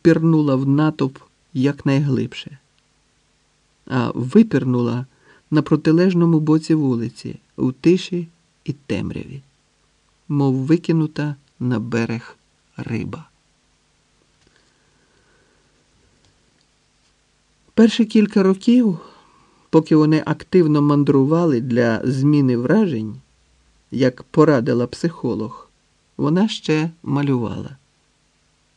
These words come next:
Роздаровувала картини з краєвидами в готелях, аби не тягати за собою.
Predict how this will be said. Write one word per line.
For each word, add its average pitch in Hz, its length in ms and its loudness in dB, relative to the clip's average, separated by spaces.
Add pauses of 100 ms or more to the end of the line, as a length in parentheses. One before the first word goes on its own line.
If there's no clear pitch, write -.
(360)
Роздаровувала 156 840 4
картини 143 640 -2
з 156 60 -10
краєвидами 123 1040 0
в 131 100 -6
готелях, 131 680 -2
аби 131 360 0 (560)
не 135 220 2
тягати 135 520 -2
за 123 140 -6
собою. - 540 -10